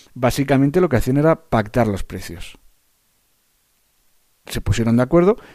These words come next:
no para vender a un precio más caro de lo normal, sino para no bajar, o sea, para no hacer un descuento demasiado elevado. Entiendo que si las, eh, si los concesionarios fueron multados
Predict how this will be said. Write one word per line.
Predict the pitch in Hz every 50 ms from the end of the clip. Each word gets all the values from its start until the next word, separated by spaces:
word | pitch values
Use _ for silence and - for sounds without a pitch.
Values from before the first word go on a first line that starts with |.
| - _
no | - 131 143 180 214 233 - -
para | 214 185 156 135 127 123 117 117
vender | 113 113 117 113 117 120 120
a | 117
un | 113 -
precio | - 120 - - 117
más | 107 101 -
caro | - - 110 107 104
de | 101
lo | 98 98
normal, | 98 95 95 127 180 196 170 - - - - - -
sino | - - 135 135 180 175
para | - 160 143
no | 123 127 143 170 190
bajar, | 175 156 123 - 139 143 139 117 104
o | 95
sea, | - 117 101
para | 101 101 101
no | 110 131 147
hacer | 143 - 170 165
un | 170 165
descuento | 143 131 - - 143 151 170 160 - 180 180 180 165
demasiado | 143 120 107 101 - 117 113 120
elevado. | 113 107 101 104 107 101 92 82 - - _ _ _ _ _ _ _ _ _ _ _ _ _ _ _ _ _ _ _ _ _ _ _ _ _ _ _ _ -
Entiendo | 113 104 104 101 - 123 123 127 131 127 123 127 160 - - - _ _ _ _ _ _ _ _ _ _ _ _ _ _ _ _ -
que | - 131 131 135 135 131 117 107 101 95 95 95 85 -
si | - - - 113 110 107 107 104 101
las, | 101 101 104 101 101 - - - - - 120 117 - 95
eh, | 104 104 104 104 104 104 104 104 101 98
si | - - 113
los | 110 104 -
concesionarios | - 110 98 - 110 101 - 107 113 127 139 139 127 107
fueron | - 120 117 120 120
multados | 120 123 120 117 - 143 143 139 127 110 - - - - -